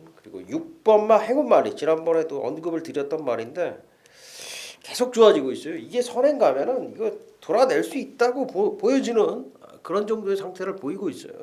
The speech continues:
육 번 마 행운 마리, 오 번, 육 번, 오 번, 육 번 먼저 보겠고 그다음에 일 번 팀워크,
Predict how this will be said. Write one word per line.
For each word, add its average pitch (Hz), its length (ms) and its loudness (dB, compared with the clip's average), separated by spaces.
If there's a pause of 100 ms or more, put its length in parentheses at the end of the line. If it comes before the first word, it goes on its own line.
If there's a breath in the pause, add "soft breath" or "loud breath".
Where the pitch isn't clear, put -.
육 110 160 -18
번 104 160 -4
마 107 80 -6
행운 135 260 -6
마리, 117 440 -8 (1700 loud breath)
오 127 160 -6
번, 143 220 4
육 104 180 -8
번, 98 180 -4 (160)
오 95 140 -16
번, 107 180 -12
육 - 200 -18
번 - 260 -12 (140)
먼저 95 260 -12
보겠고 90 640 -14 (960 soft breath)
그다음에 113 280 -4
일 156 240 -2
번 185 240 2
팀워크, 220 800 -4